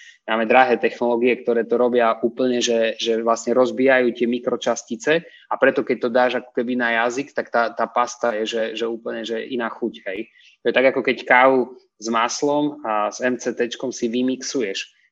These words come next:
Ten mix to spojí, emulzifikujú sa tuky s tekutinou a to, ako to vníma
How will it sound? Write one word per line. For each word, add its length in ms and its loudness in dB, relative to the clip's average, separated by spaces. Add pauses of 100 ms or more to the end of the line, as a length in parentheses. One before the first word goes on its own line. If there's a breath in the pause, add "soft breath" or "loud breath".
Ten 160 0
mix 480 2 (220)
to 80 -2
spojí, 560 0
emulzifikujú 800 -2
sa 160 0
tuky 560 -2 (400)
s 160 -16
tekutinou 560 0
a 160 0
to, 240 2
ako 320 -2
to 80 0
vníma 480 2